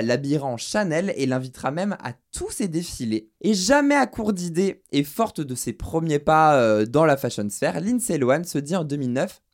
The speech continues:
Tiens, si je tentais le même coup de poker que Victoria Beckham. » Elle est alors embauchée comme co-directrice artistique de la marque Emmanuel Ungaro, aux côtés de la styliste, euh, espagnole Estrella Arx. Arx.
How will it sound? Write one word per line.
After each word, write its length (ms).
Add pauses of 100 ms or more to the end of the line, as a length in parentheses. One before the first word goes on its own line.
(220)
Tiens, 300
si 240
je 100
tentais 320
le 140
même 240
coup 140
de 120
poker 360
que 80
Victoria 560
Beckham. » 640 (160)
Elle 200
est 120
alors 420
embauchée 800
comme 320 (180)
co-directrice 760
artistique 560
de 100
la 140
marque 460
Emmanuel 500
Ungaro, 680 (360)
aux 140
côtés 480
de 120
la 140
styliste, 520
euh, 280 (140)
espagnole 640 (120)
Estrella 680
Arx. 440 (260)
Arx. 540